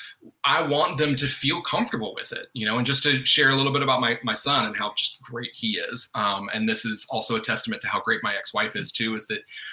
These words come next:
you know, he was on, uh, a Zoom call with some friends, and he was just talking to his friends, and he was like, "You know what? Um, I think, I,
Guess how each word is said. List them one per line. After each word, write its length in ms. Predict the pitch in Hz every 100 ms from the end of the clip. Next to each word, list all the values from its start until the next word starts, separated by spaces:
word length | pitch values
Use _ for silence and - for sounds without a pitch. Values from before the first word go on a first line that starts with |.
| - -
you 100 | 143 120
know, 40 |
he 120 | 123
was 180 | 151 - 147
on, 460 | 120 120 120 117 -
uh, 220 | 110 107 98 123
a 60 |
Zoom 260 | 123 139 135
call 220 | 123 120
with 80 | 117
some 160 | 156
friends, 520 | 127 98 107 147 - -
and 220 | 123 117
he 100 | 123
was 100 | 123
just 320 | 120 - - -
talking 260 | 120 123 151
to 40 |
his 100 | 139
friends, 300 | 123 131 147
and 80 | 139
he 60 | 160
was 80 | 151
like, 160 | 254
"You 60 | 269
know 80 | 320
what? 280 | 320 294 - - - - -
Um, 340 | 220 214 190 _ - - _ _ _ _ _ _ _ _ - 269
I 60 |
think, 440 | - 440 440 - _ -
I, 120 | 247